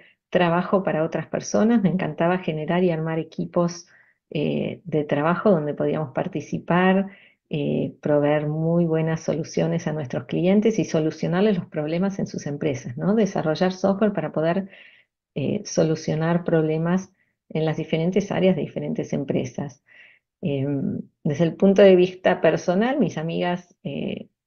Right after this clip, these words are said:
también trabajaban, pero menos, mucho menos, y ya todas estaban casándose, así que había una diferencia importante en lo que era, eh, emprender mi camino,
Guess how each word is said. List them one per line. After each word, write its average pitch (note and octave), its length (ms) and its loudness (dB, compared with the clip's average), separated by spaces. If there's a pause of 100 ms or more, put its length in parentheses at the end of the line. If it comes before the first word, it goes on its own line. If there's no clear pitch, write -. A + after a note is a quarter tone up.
también G#3+ 300 8
trabajaban, A#3 560 4
pero F3 180 4
menos, G#3 540 0
mucho F3+ 320 -2
menos, E3 440 -4 (540)
y D#3 600 -2
ya G3+ 260 4
todas G#3 380 6
estaban E3+ 340 0
casándose, E3 760 0
así - 280 -6
que E3 380 0 (260)
había F3+ 360 4
una F#3 180 6
diferencia E3+ 500 -2
importante G3 600 0
en D#3+ 100 -2
lo E3 140 -4
que D#3+ 120 -6
era, E3+ 360 -2 (320)
eh, D3 420 -4
emprender E3+ 640 4
mi G3 160 4
camino, F#3+ 800 0